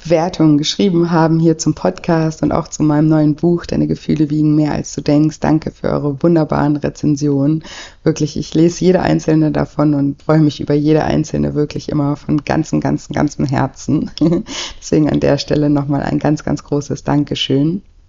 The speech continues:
Und wie gesagt, die Anmeldung zu Lifestyle Schlank,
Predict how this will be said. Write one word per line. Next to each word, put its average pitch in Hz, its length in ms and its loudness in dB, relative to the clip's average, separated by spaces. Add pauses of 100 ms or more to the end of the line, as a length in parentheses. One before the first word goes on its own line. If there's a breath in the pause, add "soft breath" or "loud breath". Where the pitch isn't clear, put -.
(120)
Und 151 380 4
wie 185 100 4
gesagt, 170 300 2
die - 120 0
Anmeldung 160 580 4
zu - 120 -2
Lifestyle 151 380 0
Schlank, 147 380 -2